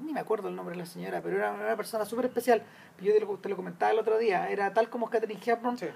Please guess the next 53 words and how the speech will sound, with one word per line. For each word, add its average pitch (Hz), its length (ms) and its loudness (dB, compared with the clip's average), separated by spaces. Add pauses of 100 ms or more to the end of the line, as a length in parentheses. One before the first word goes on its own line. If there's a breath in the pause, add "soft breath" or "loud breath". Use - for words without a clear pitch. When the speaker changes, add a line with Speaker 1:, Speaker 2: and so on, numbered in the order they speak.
(220 loud breath)
Speaker 1:
una 185 100 -8
de 196 60 -4
las 180 100 -4
primeras 202 340 2
mujeres 214 320 0
de 220 140 -4
Hollywood 220 360 -2
que - 140 -12
se - 140 -8
vistieron 208 420 0
masculinamente 190 720 -2
también, - 260 -16 (600)
¿cachai? 180 380 -6 (460 loud breath)
Y 175 100 0
era, 165 640 4 (180 loud breath)
en 160 140 0
el 151 80 -2
fondo, 190 360 2
lo 180 160 2
que 165 400 -4 (380 loud breath)
Speaker 2:
Eh, 139 180 -6
eh, 147 160 -8
era 165 140 0
como 156 140 -2
lo 143 100 0
que 135 60 -8
se 131 140 -8
decía 156 240 -6
de 151 60 -4
la 143 80 -10
Mónica 151 240 -12
Madariaga. 131 440 -8 (300)
Speaker 1:
Claro, 226 260 10
no, 233 60 8
Speaker 2:
Esto 285 100 6
que 247 60 8
Speaker 1:
pero 185 120 8
Speaker 2:
no 160 80 -2
se, 151 160 -6
no 156 120 -8
se 151 60 -10
jabonaba 151 340 -6
las 143 120 -10
tetas, 165 180 -10
pues - 80 -16
se 135 60 -14
le 139 60 -10
paraba 135 200 -8
el 139 60 -16
pico. - 340 -12
<laughs> - 1600 -4
Speaker 1:
Lo, 190 340 4
lo, 185 360 6